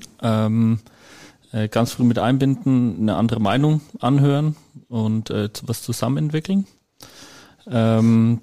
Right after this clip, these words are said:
dann ist natürlich auch, äh, ein Tipp, äh,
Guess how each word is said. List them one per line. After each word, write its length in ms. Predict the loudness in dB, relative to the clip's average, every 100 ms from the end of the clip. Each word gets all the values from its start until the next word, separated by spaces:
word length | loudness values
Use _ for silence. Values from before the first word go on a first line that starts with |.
| -2
dann 240 | 2 4
ist 160 | 2 2
natürlich 520 | 0 2 0 0 -2
auch, 360 | -2 -2 -4 -6
äh, 420 | -2 0 0 -2
ein 720 | -6 -10 -12 -2 2 2 0 -2
Tipp, 360 | -4 -4 -14
äh, 760 | -8 -4 0 0 0 0 -2